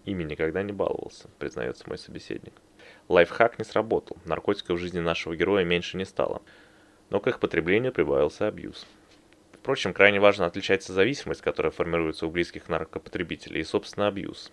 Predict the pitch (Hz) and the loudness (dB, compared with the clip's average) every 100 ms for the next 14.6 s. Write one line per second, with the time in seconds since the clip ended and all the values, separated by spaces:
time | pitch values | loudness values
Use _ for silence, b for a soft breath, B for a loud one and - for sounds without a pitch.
0 | _ - 82 80 78 76 73 - - - | _ -14 -10 -6 -2 -2 -2 -12 -12 -8
1 | 50 - - - B B B B - - | -8 -12 -20 -20 B B B B 0 2
2 | 117 98 98 95 101 107 104 - - 139 | 2 0 -10 -10 -2 2 2 0 -4 -4
3 | 131 - - 90 90 107 98 92 - 92 | -4 -10 -8 2 2 2 -4 -6 -2 -2
4 | 120 107 92 87 107 - 95 - - 92 | 0 0 2 2 2 2 -2 -2 -2 0
5 | 98 110 101 - 101 - - - - - | 4 4 4 0 2 2 0 -14 -16 -18
6 | _ - - 92 92 92 87 90 - 92 | _ -12 4 4 6 2 -6 -4 -2 2
7 | 98 95 90 92 90 - 95 92 73 67 | 2 2 2 4 2 2 2 4 2 -2
8 | - 78 - 110 85 80 87 90 90 - | -4 -4 -2 -6 -6 2 2 2 -2 -6
9 | 95 - 67 - - - - B B B | -8 -4 -4 -4 -8 -12 -20 B B B
10 | - - 107 101 95 101 139 120 87 87 | -10 -2 2 4 2 2 -2 0 0 0
11 | 82 85 78 80 90 98 95 87 90 92 | 0 -2 -2 -2 0 0 0 2 2 0
12 | - 87 - - - 87 90 - 87 90 | -2 -8 -10 -6 0 2 2 2 0 0
13 | 90 117 - 80 82 98 - - 98 95 | 4 2 2 -2 0 0 -4 -4 -4 -6
14 | 90 95 - 90 90 - | -4 -4 -4 -4 -4 -6